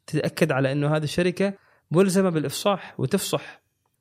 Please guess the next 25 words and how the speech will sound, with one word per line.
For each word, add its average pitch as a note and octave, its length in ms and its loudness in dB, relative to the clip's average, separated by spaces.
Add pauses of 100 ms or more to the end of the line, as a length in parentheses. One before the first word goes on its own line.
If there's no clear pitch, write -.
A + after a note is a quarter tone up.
(140)
فمثلا E3+ 600 4
انا F3 140 4
افضل D3 380 4
مثلا D3 420 0
اني C#3+ 200 2
استثمر D#3 460 0
في C3 80 0
شركات C3+ 580 0 (960)
عن F3 140 6
طريق D#3+ 400 2
وسطاء D3+ 480 2
اللي C3 160 2
هم، F3+ 280 0
آه، B2 760 -2
يعني C3 400 -2
شركات F3 560 0
مساهمه D3+ 380 2
عامه C3 380 0 (240)
مدرجه D3+ 380 2
في B2+ 100 -4
البورصه، B2 400 -2
يعني G#2+ 140 -6
نفس D#3+ 160 -4
شركه E3+ 320 -2
الوساطه، F3+ 640 -2